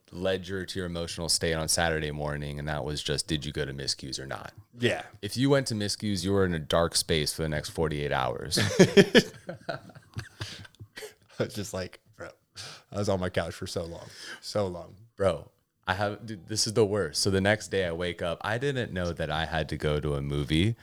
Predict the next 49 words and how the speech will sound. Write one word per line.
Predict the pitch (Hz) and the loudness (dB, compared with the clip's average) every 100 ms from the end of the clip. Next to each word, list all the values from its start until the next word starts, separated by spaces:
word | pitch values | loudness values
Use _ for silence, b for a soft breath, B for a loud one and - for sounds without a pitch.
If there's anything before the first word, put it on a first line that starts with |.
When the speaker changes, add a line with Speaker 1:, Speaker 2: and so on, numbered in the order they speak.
| B B B | B B B
Speaker 1:
So | - 120 117 | 2 4 4
Sherry | - - 202 - | 6 10 10 10
Speaker 2:
<laughs> | 202 | 8
Speaker 1:
tells | 240 240 113 104 | 10 8 8 4
me | 101 101 95 | 2 0 0
that | 92 98 | 2 4
I | 110 | 4
have | 120 120 | 2 -2
to | 104 | -2
go | 104 | 0
to | 95 | 0
a | |
movie. | 92 107 85 80 73 b b | 2 4 4 2 0 b b
The | - | 2
movie | 107 113 147 143 151 | 6 10 10 8 4
is | 135 110 98 | 4 2 2
in | 92 82 82 | 2 0 4
Weston. | 101 120 123 - 76 92 104 - _ - | 6 6 4 -2 -4 -6 -14 -20 _ 0
So | - 120 120 | 2 4 4
it's | 110 | 4
Speaker 2:
Oh. | 120 | 2
Speaker 1:
about | 127 131 - | 2 0 -2
thirty | - 139 147 151 | -4 0 0 0
minutes | 143 123 117 - | 0 4 4 6
away | 95 92 98 | 6 8 6
or | 85 78 | 6 0
so. | - 82 69 | -2 -2 -4
So | - 107 | -4 -4
what | 104 123 | 0 -2
do | |
we | 131 120 | -2 -4
do? | 107 95 78 B B B - | -2 -4 -4 B B B 2
What's | 214 | 2
the | 214 | 6
next | 202 196 | 4 4
question | - 190 - | 0 -2 -2
that's | 160 - | -2 0
obviously | 143 143 143 135 | 2 4 4 4
gonna | 135 | 4
get | 131 127 | 4 4
asked? | 135 90 71 - - - | 4 4 2 -2 -6 -4
What | 82 107 | 4 4
movie | 87 98 95 92 | 6 0 0 2
are | 82 | 2
we | 90 | 0
gonna | 82 82 85 | -4 -6 0
go | 90 | 2
see? | 90 - 127 64 - 123 | 4 4 4 2 -8 -4
Speaker 2:
Mm-hmm. | 120 120 | 0 0